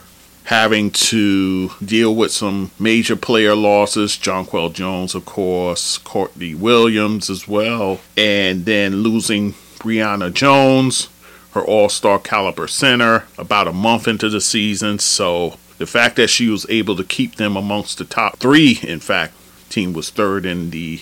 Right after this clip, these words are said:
W's, you gotta give her the award. I understand, I get it. Uh, Latricia Trammell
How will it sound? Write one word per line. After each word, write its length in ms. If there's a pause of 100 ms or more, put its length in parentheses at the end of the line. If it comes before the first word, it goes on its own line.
(200)
W's, 640 (320)
you 120
gotta 280
give 260
her 200
the 80
award. 440 (360)
I 200
understand, 500
I 80
get 200
it. 220 (280)
Uh, 220
Latricia 760
Trammell 760